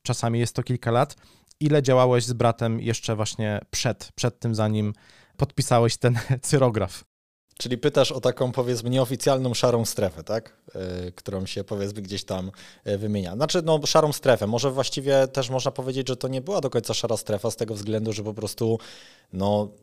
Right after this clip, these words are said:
Speaker 2: coś próbowaliśmy robić, ale pierwsi klienci przyszli dopiero później, nie? Więc tak naprawdę najpierw gdzieś tam przyszły czyny, a dopiero później przyszli, yy, przyszli klienci. Mm,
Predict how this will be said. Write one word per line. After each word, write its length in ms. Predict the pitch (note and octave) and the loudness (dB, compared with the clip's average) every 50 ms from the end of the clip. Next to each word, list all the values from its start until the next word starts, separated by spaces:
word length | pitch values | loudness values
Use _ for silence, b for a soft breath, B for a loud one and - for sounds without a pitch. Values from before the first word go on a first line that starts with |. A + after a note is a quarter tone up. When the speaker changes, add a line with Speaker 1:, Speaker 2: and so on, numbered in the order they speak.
| - _ _ | -20 _ _
Speaker 2:
coś 240 | - - B2+ A#2+ - | -2 0 0 0 0
próbowaliśmy 640 | - A#2+ A2+ A#2 A#2 A2 A2+ G#2+ G#2+ G#2 - A#2 G#2+ | -2 0 2 4 4 6 6 4 4 2 0 0 2
robić, 320 | G#2 G2+ F#2+ G2+ G#2+ G#2+ A#2 | 2 2 2 0 0 0 0
ale 320 | G#2 G#2 G#2+ G#2+ G#2+ G#2 | 2 2 2 2 2 0
pierwsi 420 | G#2 - - A#2 A2+ A2+ - B2 | -2 -4 0 0 2 2 0 -2
klienci 360 | - - A#2 G#2+ G#2+ G2+ A#2+ - | -4 -2 -2 -2 -2 -2 -4 -6
przyszli 280 | - - - - A2+ | -4 -6 -4 -4 -2
dopiero 300 | G2+ G#2+ - A2 G#2+ G#2+ | -2 0 0 2 2 2
później, 400 | - - C#3 A#2 - F#2+ - - E2 | 2 2 0 0 0 -4 -8 -8 -6
nie? 160 | F#2+ A#2 B2+ | -4 -4 -4
Więc 260 | A#2 G#2+ G2+ - - | -4 -4 -6 -6 -6
tak 140 | - G2+ G2+ | -8 -6 -6
naprawdę 360 | G#2+ F#2+ - G#2+ G2+ G2+ G#2 | -6 -4 -2 -4 -4 -2 -2
najpierw 280 | G2+ G#2+ G#2+ G#2 - F#2+ | -2 -2 -2 -2 -4 -6
gdzieś 140 | G#2+ G2 - | -6 -6 -6
tam 120 | G#2+ G2+ | -6 -6
przyszły 300 | - - G#2 - - G#2+ | -6 -6 -6 -6 -6 -4
czyny, 360 | - - C3 A2 A2+ B2 B2+ | 0 0 0 2 2 0 0
a 60 | A2+ G#2+ | 0 -2
dopiero 300 | A2 G2+ - A2+ A2 G2+ | -4 -4 -2 -2 -4 -4
później 260 | - A2 - A2+ G2+ | -4 -6 -6 -6 -6
przyszli, 400 | - - G2 - - A2 A2 G#2+ B B B B B B B B B B | -6 -8 -8 -6 -4 -4 -6 -6 B B B B B B B B B B
yy, 160 | - G#2 G#2 | -4 -4 -4
przyszli 340 | G2 - - G#2+ - - G#2+ | -2 -2 -4 -4 -4 -6 -8
klienci. 640 | - - A#2+ A2 G#2 F#2+ F#2 - - A#2+ C3 D#3+ D#3+ b b b b b b b _ _ - | -8 -6 -4 -2 -2 -2 -2 -4 -4 -4 -4 -4 -6 b b b b b b b _ _ -8
Mm, 1400 | G#2 G#2 G#2+ G#2+ G#2+ G#2+ G#2+ G#2+ G#2+ G#2+ G#2+ G#2+ G#2+ G#2+ G#2+ G#2+ G#2+ G#2+ A2 G#2+ A2 A2 A2 A2 A2 A2 A2 | -6 -4 -4 -4 -4 -4 -4 -4 -6 -6 -6 -6 -6 -6 -6 -6 -6 -6 -6 -6 -6 -6 -6 -6 -6 -8 -8